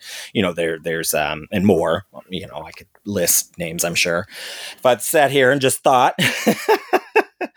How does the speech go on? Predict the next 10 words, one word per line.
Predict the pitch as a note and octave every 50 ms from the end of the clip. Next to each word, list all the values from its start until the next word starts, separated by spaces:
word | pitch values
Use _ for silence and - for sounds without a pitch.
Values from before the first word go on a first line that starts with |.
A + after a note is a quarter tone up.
| - C4+ C#4 C4 B3 A#3 G#3+ G3 D3+ - -
Um, | A#2+ A#2+ A2+ A2+ G#2+ B2 D3+
you | C#3+ D3+
know, | A#2+ A#2
so | - D3
her | B2 D3
stories | - - G3+ F#3+ E3+ D3 C3
were | B2+ A2+
telling, | - - - E3+ D#3+ C#3+ A#2+ A2
and | G2+
I'm, | G2 G#2 G#2+